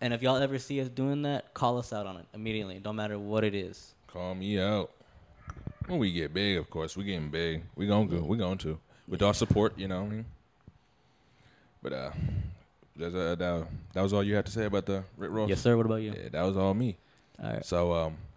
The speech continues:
Speaker 2: so to wrap it up, to wrap every podcast up, we,
Speaker 1: Yes,
Speaker 2: uh,
Speaker 1: sir.
Speaker 2: we scour the internet for weird questions, weird or wild.
Speaker 1: I got a,
Speaker 2: Ugh.
Speaker 1: I got a question for you.
Speaker 2: Oh, you, you wanna do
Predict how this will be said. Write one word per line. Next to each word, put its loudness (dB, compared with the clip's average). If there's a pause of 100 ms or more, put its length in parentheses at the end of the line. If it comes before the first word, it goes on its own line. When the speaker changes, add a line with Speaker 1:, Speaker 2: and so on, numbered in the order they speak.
(520)
Speaker 2:
so 0 (280)
to -2
wrap 10
it 6
up, 6
to -2
wrap 6
every 4
podcast 4
up, 2
we, -4
Speaker 1:
Yes, 0
Speaker 2:
uh, 0
Speaker 1:
sir. -6
Speaker 2:
we -8
scour 4
the 4
internet 6 (120)
for 0 (100)
weird 0
questions, -2
weird 6
or 12
wild. 6 (1400)
Speaker 1:
I -2
got 4
a, 8
Speaker 2:
Ugh. 4 (260)
Speaker 1:
I 4
got 6
a 2
question 2
for -8
you. -8 (680)
Speaker 2:
Oh, 10
you, 4 (160)
you 4
wanna 8
do -4